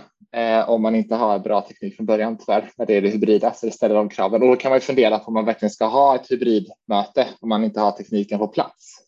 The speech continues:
Eh, utan då kanske det är ett digitalt möte eller ett fysiskt möte som man ska ha, eh, om man inte har tekniken. Eh, vi kommer prata lite grann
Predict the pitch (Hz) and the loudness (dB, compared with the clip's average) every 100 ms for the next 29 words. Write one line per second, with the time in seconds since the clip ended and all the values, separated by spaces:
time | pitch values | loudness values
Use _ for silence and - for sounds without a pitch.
0 | _ - 110 104 101 110 120 120 117 - | _ -6 0 0 0 0 -2 -2 -6 -6
1 | 95 107 120 - 104 101 101 95 - 95 | -2 0 0 -2 -6 -4 -2 -2 -4 -10
2 | - 107 98 90 101 101 101 - 95 98 | -6 0 2 2 2 0 -2 -4 -6 -6
3 | - 98 92 92 90 95 101 - - - | -4 -4 -2 -4 -4 -6 -8 -6 -2 -2
4 | - - _ _ _ _ - _ _ _ | -2 -8 _ _ _ _ -20 _ _ _
5 | 98 98 101 104 101 104 101 98 117 107 | -10 -10 -8 -4 0 0 0 0 2 2
6 | 90 - _ - - - - - _ _ | 0 -6 _ -16 -8 -8 -8 -12 _ _
7 | _ _ _ _ _ _ - - - - | _ _ _ _ _ _ -20 -20 -20 -20
8 | - _ _ _ 107 104 104 113 - 107 | -20 _ _ _ -16 -12 -4 -4 0 -2
9 | 120 107 110 104 107 104 95 98 | 0 0 0 -2 0 0 0 -2